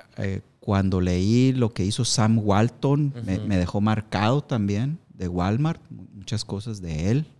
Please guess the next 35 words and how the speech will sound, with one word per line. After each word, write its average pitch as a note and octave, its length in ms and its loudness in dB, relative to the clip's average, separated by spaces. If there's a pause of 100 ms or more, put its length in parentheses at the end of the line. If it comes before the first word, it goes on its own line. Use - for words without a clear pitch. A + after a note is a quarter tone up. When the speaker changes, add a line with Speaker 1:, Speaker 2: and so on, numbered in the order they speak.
(1000)
Speaker 1:
Este, D#2+ 760 -4 (180)
y F#2+ 120 -16
bueno, G#3 300 -6
y, A#2 320 4
y A2+ 60 10
muchos B2 320 2
otros, - 340 -12
pues, - 160 -14
¿no? D3+ 120 -14 (100)
Speaker 2:
Perfecto, B2+ 460 -2
Rodolfo. B2 320 -4
Esta C3 280 -6
pregunta C#3+ 280 -4
que D3+ 80 -6
me C3 80 -2
gusta C3+ 200 -4
mucho. D3+ 360 -2 (500)
¿En D#3 180 4
qué F3 160 4
otro F#3+ 220 2
negocio E3+ 360 -2
te D3+ 120 -4
hubiera D3+ 160 4
gustado D#3 240 -6
incursionar D3 840 -2
si C#3+ 320 -8
no, C#3 800 0 (120)
eh, A#2+ 360 -2
hubieras, B2 500 0
eh, A2 380 -6
fundado A#2 360 2
lo A2+ 100 -6
que - 80 -14
es - 60 -12
Sukie? G#2+ 320 -6